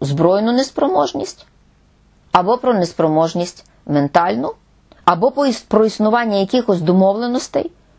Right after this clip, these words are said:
про які достеменно суспільство не знає, а знає дуже вузьке коло осіб. Отже,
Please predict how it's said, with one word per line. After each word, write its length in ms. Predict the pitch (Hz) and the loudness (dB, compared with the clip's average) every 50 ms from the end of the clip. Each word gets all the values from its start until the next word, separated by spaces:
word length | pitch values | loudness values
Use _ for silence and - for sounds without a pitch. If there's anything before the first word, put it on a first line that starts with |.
| _ _ _ _ _ _ _ - | _ _ _ _ _ _ _ 0
про 140 | - 202 | 2 2
які 460 | 214 208 196 - 262 277 269 262 - - _ - | 2 2 0 0 0 0 0 -2 -4 -8 _ -4
достеменно 680 | 175 151 190 208 196 - - 196 202 214 214 196 170 170 | 0 2 2 2 0 2 0 0 0 0 0 0 -2 -2
суспільство 640 | 170 - 170 - - - 240 214 - - 165 156 | -2 -2 -4 -4 -2 -2 -2 -2 -2 -2 -2 0
не 120 | 151 151 147 | 0 0 0
знає, 480 | 151 151 147 139 135 135 147 185 277 294 _ _ _ _ _ _ _ - | 0 0 0 0 2 2 0 0 -2 -4 _ _ _ _ _ _ _ -2
а 120 | - 185 185 | 0 0 0
знає 360 | 165 196 202 220 233 240 226 | 0 0 0 0 0 0 0
дуже 420 | 165 151 175 190 202 208 220 226 226 - - - | 0 2 2 2 2 2 0 -2 -4 -10 -10 -4
вузьке 400 | 147 151 151 - - - 160 - | -2 -2 -2 -2 -2 -2 -2 -2
коло 420 | - - 139 139 139 139 - 170 - _ _ | 0 0 0 0 0 0 -4 -8 -10 _ _
осіб. 420 | - 135 - - - - - - - - - _ _ _ _ _ _ _ _ _ - | -6 -6 -4 -6 -8 -10 -10 -12 -14 -20 -20 _ _ _ _ _ _ _ _ _ 0
Отже, 340 | 185 185 156 127 - - | 2 2 2 -2 -8 -14